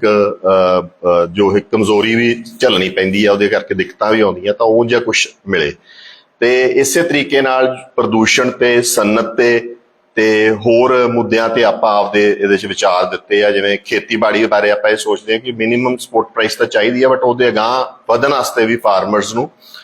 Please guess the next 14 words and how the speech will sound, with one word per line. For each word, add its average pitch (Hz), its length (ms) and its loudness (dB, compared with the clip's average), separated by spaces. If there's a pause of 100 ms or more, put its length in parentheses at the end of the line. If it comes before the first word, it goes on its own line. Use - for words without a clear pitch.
(160)
ਕੋਈ 120 140 4
ਨਾ 120 100 2
ਕੋਈ 127 160 2
ਮਾਰਕੀਟਿੰਗ 107 680 0
ਦਾ 107 140 2
ਜਿਹੜਾ 107 300 2
ਆਪਣੇ, 110 340 0
ਅਹ, - 520 -8
ਮਾਰਕਫੈੱਡ 107 760 0
ਜਾਂ 104 480 2
ਪੰਜਾਬ 104 440 0
ਐਗਰੋ, 104 300 2
ਉਹ 139 280 4
ਆਪਦਾ 135 440 0